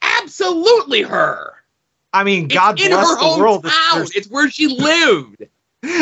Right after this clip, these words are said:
Speaker 2: I mean, if there's two people that look like Stacy Keibler, we're doing something right. But, like, I could have swore that was debunked.
Speaker 1: There, no, there's, and there's a Nitro earlier in the year in ninety-eight where they're in the Baltimore, D C area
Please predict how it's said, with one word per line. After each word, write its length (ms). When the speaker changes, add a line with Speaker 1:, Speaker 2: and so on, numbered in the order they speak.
Speaker 2:
I 60
mean, 120
if 120
there's 220
two 260
people 400
that 80
look 200
like 200
Stacy 400
Keibler, 480
we're 120
doing 280
something 360
right. 400
But, 220
like, 140
I 100
could 160
have 80
swore 240
that 140
was 120
debunked. 680
Speaker 1:
There, 380
no, 480
there's, 240
and 200
there's 140
a 80
Nitro 840
earlier 540
in 200
the 80
year 480
in 140
ninety-eight 720
where 160
they're 240
in 180
the 80
Baltimore, 640
D 280
C 260
area 580